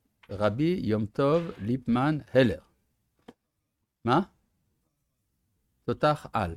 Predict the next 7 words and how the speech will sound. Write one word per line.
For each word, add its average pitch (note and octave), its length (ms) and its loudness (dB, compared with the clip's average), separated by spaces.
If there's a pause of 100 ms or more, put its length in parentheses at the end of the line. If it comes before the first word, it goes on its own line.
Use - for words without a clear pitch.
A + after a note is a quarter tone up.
(120)
במה G#2+ 240 0
הוא C#3+ 120 -2
תותח G2 440 -6
על? F#2+ 260 -6 (2750)
מה B2+ 100 2
הוא D#3 120 2
כתב? C3+ 340 4